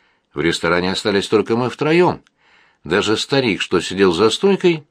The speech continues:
уже ковылял к двери, тяжело опираясь на трость, и каждый шаг давался ему с трудом. Пропитанное грязью пальто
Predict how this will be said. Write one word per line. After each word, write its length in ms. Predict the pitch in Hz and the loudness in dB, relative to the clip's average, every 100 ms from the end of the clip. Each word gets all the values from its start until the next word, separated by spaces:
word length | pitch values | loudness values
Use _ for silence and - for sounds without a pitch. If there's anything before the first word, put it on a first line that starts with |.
| _ _ _ | _ _ _
уже 280 | 90 123 165 | -4 -2 -2
ковылял 440 | 143 139 151 139 | 2 2 4 0
к 60 | 85 | 0
двери, 480 | 95 101 95 92 - _ _ _ | 0 2 2 0 -6 _ _ _
тяжело 380 | - 87 95 95 | -2 2 4 4
опираясь 420 | 92 92 92 - | 4 4 4 2
на 100 | 101 | -4
трость, 420 | 123 160 151 - _ _ _ - | 0 0 0 -6 _ _ _ -4
и 100 | 90 | -4
каждый 460 | - 110 85 92 | 0 0 0 -2
шаг 280 | 92 110 110 | -2 -2 -2
давался 460 | 95 92 92 - 104 | 0 2 2 0 -4
ему 160 | 107 | -4
с 80 | 98 | -4
трудом. 420 | 147 156 123 71 _ _ _ _ _ _ _ _ _ _ _ | -2 2 0 -2 _ _ _ _ _ _ _ _ _ _ _
Пропитанное 580 | 73 80 95 90 101 92 | -2 0 -2 -4 -2 0
грязью 400 | 90 98 87 90 | 2 2 2 0
пальто 560 | 101 92 - 104 98 | 0 -2 2 2 2